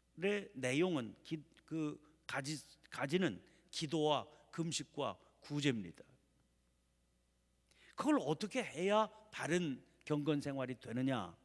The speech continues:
하는 것이죠. 기도와 금식과 구제에 대해서 말씀하시면서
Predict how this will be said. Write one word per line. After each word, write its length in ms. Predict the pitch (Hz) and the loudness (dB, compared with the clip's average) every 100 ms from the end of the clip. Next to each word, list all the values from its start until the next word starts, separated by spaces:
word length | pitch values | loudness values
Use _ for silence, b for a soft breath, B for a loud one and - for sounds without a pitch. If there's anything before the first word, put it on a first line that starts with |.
| _ _ | _ _
하는 180 | - 208 | -6 -4
것이죠. 400 | 160 120 - 95 - _ _ _ _ _ _ _ b b b | -4 -6 -16 -18 -18 _ _ _ _ _ _ _ b b b
기도와 440 | - 185 226 226 | -2 2 8 8
금식과 560 | 226 165 185 160 - 202 - | 6 2 0 -2 0 0 0
구제에 680 | - 147 190 240 247 254 254 | -10 -6 2 6 6 8 6
대해서 640 | 208 233 220 185 240 233 B B - | 6 4 4 4 6 6 B B -2
말씀하시면서 960 | 151 151 196 156 170 160 143 139 | -2 0 0 -2 -2 -4 -4 -6